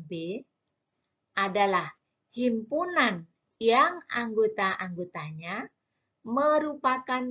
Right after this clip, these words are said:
gabungan dari anggota himpunan A dan anggota himpunan B. Notasi pembentuk himpunannya adalah A union B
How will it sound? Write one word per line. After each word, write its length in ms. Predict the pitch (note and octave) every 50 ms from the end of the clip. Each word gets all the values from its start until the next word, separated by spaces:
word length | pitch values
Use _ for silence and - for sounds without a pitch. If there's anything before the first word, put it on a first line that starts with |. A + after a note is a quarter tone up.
| A#3+
gabungan 880 | G#3 - A3 G#3+ G#3+ F#3+ G3+ A3 G#3+ G#3+ G#3+ G#3+ G#3+ A3 G#3+ G#3+ G#3 G3+
dari 400 | F#3 G3 F#3 F#3 F#3+ G3 G3 - - -
anggota 540 | F#3 F#3 F#3+ F#3 F3+ F#3+ F#3 - F#3 F3+ F3
himpunan 640 | E3+ D#3 F#3 F3+ E3+ - F3 F3 E3+ E3+ D#3+ D#3+ D#3 _ _ _ _
A 400 | - F#3 F#3+ G#3+ A#3 C4 D4+ D4+ - _ _ _ _ _ _ _ _
dan 380 | - F#3+ G#3 A3 A#3+ B3 A#3+ - -
anggota 720 | G#3 G#3 G#3 G#3 G3+ G3 G3+ G3 - - G#3+ G#3 G#3+ G#3+ G#3+ - - A3
himpunan 800 | A#3 F#3+ F3+ F#3 F#3 F#3 F3+ F3+ F3+ F3+ F#3 F3+ F3+ F#3 F3 - _
B. 260 | - F#3+ F3+ D#3+ C#3+ - _ _ _ _ _ _ _ _ _ _ _ _ _ _ _ _ _ _ _ _ _ _ - - - - - - - - - - - - - - -
Notasi 800 | - D3 E3 - - G#3+ G#3+ A#3 A#3 - - C#4+ C#4+ D4 D4+ -
pembentuk 560 | - B3+ B3 A#3+ A#3+ B3 A#3 A#3 - B3+ B3 - -
himpunannya 1040 | A#3+ G#3+ G#3 G3+ G#3+ G3+ F#3+ G3 F#3+ F3 E3+ E3+ E3+ F3 F3+ F#3 G3 G#3+ A3 G#3+ F#3+ - -
adalah 720 | F3 D#3+ - D#3 D3+ D3+ D3+ D3+ D3+ D#3+ E3+ G3+ C4+ C4 - _ _ _ _ _ _ _ _ _ _ _ _ -
A 320 | G#3 G#3+ A3+ A3+ A#3 A#3+ A#3+
union 640 | A3+ G#3 G3+ G3 F#3+ F#3 F#3 F#3 F3 D#3+ D#3+ D#3 D3 -
B 340 | F3+ E3+ E3 E3 F3+ A3